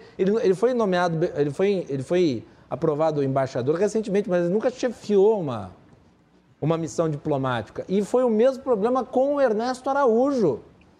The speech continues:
O Ernesto Araújo também não tinha chefiado nenhuma missão diplomática até assumir o Itamaraty, né?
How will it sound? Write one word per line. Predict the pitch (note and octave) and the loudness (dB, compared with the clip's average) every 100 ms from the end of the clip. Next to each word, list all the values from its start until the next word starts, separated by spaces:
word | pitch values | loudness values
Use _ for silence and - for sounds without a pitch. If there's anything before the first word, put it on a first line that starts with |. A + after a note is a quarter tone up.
| _ - | _ -2
O | G3+ | 0
Ernesto | G#3 A#3 B3 | 2 0 2
Araújo | A#3 A#3+ | 2 2
também | B3+ A#3+ C4+ | 0 0 0
não | A3+ | 0
tinha | A3+ A#3 | 0 0
chefiado | F#3+ F3+ F#3 F#3 | 0 0 2 2
nenhuma | F3 F3+ | 2 0
missão | E3 D#3+ - F3+ | 0 -2 -2 -4
diplomática | E3+ D#3 D3 D#3+ E3+ G#3 | -2 -2 0 -2 -2 -4
até | G3+ | 0
assumir | G3+ G3+ A3 A#3 | 0 0 -4 -2
o | |
Itamaraty, | A#3+ G3+ D3 A2 - D3+ | -2 0 -2 -2 -4 -4
né? | G2 | -6